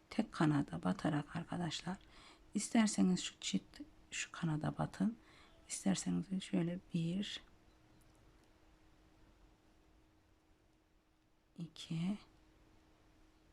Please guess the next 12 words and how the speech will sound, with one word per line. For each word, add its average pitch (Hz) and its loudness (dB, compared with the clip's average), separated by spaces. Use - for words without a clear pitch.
üç - -10
tane 143 -4
çektim. - -4
Şöyle 165 0
ve 226 4
buraya 165 2
tam 170 2
ortadaki - -2
trabzanıma 170 0
battım. - -6
Ay, - -20
pardon. - -18